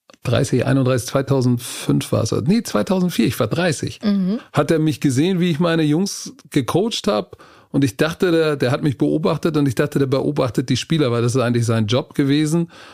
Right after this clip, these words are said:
Speaker 1: Und er kam dann irgendwann nach dem Training zu mir und sagte, „Sag mal, ähm, du bist ja noch jung. Wo hast du selber gespielt? Wo hast du College Football gespielt? Hast du irgendwo in der N F L gespielt?“ Ich hab gesagt, „Nee, ich hab, äh, ich bin Deutscher. Ich hab nirgendwo in der N F L gecoacht oder gespielt oder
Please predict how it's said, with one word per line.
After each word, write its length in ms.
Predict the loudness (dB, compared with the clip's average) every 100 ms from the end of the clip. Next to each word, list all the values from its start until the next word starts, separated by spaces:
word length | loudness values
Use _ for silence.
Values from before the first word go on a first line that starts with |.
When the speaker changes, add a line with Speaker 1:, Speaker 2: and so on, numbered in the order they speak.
| -6
Speaker 1:
Und 60 | -2
er 80 | 0
kam 180 | 2 2
dann 160 | 2
irgendwann 300 | 0 2 2
nach 200 | 2 0
dem 280 | 0 0 0
Training 500 | -2 0 2 2 0
zu 160 | 0 2
mir 300 | 2 2 2
und 140 | 0
sagte, 400 | 0 0 0 0
„Sag 160 | 2 2
mal, 400 | 2 0 -2 -8 -18 _ _ -4
ähm, 540 | 0 2 2 2 0 -4 _ -4
du 80 | 0
bist 140 | 2
ja 60 | 2
noch 180 | 0
jung. 500 | 2 2 2 2 0 -4 _ _ _ _ _ _ _ _ _ -6
Wo 340 | 0 2 2
hast 200 | 2 0
du 220 | 2 2
selber 360 | 2 0 0 0
gespielt? 580 | 0 -2 0 2 2 2
Wo 100 | 0
hast 120 | -2
du 60 |
College 320 | -2 0 0 -2
Football 340 | -4 0 0
gespielt? 480 | -2 0 2 2 2
Hast 140 | 0
du 40 | 0
irgendwo 200 | 0 2
in 80 | 2
der 80 | 2
N 60 |
F 120 | 0
L 180 | 0 0
gespielt?“ 300 | 0 0 2
Ich 60 | 2
hab 60 |
gesagt, 180 | 2 2
„Nee, 180 | 2 2
ich 120 | 0
hab, 240 | -2 -6 -4
äh, 260 | -2 0
ich 100 | -2 0
bin 280 | 2 2
Deutscher. 340 | 2 0 0 0
Ich 100 | 0
hab 80 | 0
nirgendwo 360 | 0 0 0
in 60 | 2
der 100 | 2
N 60 |
F 140 | 0 0
L 120 | 2
gecoacht 540 | 0 0 0 0 0
oder 140 | 0 0
gespielt 600 | 0 0 0 2 2 2
oder 240 | 0 0